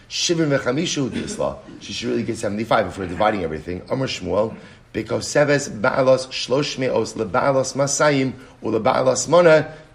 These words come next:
din udvarim ili imachem emana. So we'll say once again, Shmuel says, what's the case?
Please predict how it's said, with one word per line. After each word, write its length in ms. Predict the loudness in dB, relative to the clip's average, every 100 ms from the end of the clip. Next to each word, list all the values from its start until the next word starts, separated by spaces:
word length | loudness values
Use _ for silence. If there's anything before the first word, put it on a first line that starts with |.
| -2
din 260 | 0 0 0
udvarim 560 | -4 4 6 6 4
ili 320 | -2 0 0
imachem 380 | 0 0 0 -4
emana. 280 | -2 -2 -4
So 140 | -6
we'll 120 | -2 0
say 120 | 0
once 240 | 0 -2
again, 220 | -2 -4
Shmuel 360 | -4 -4 0 0
says, 240 | 0 -4
what's 220 | -2 -4 -4
the 80 |
case? 380 | -8 -6 -4 -6